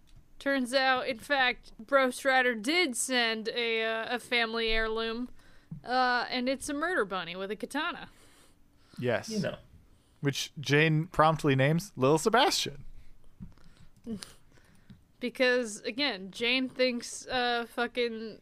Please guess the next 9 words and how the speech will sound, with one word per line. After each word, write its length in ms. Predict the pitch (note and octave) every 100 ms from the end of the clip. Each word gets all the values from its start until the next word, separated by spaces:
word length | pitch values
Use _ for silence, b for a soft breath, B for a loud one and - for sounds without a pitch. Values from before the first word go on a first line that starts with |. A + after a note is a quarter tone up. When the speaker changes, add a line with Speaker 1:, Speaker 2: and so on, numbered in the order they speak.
| G#3+
Speaker 1:
Ron 260 | A3 A3+ A#3+
Swanson 760 | - A#3+ A#3+ A#3 G#3 F3+ F3 -
is 480 | G#3+ G#3 A3 G3+ G3
the 100 | A3
best. 600 | A#3+ F#3 - - - - b b b
So 280 | - G3 F3+
Parks 400 | - B3 A#3 C4+
and 120 | A#3+
Rec 340 | C4+ C#4+ C#4+